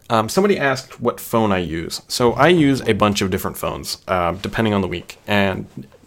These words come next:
this is what's legitimately sitting on my desk right now is an iPhone. And I also have a Nexus,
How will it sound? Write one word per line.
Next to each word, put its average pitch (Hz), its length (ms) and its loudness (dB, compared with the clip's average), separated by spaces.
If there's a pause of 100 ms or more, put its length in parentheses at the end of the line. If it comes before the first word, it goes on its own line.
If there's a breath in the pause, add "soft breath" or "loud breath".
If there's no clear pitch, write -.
(320)
this 127 200 -2
is 113 100 -2
what's 110 220 0
legitimately 127 500 2
sitting 120 280 0
on 110 60 2
my 107 100 2
desk 110 220 0
right 104 140 0
now 120 460 0
is 101 340 0
an 95 80 -4
iPhone. 151 460 0 (640)
And 104 340 2
I 104 60 2
also 110 240 0
have 101 280 0
a 98 40 -2
Nexus, 95 600 -6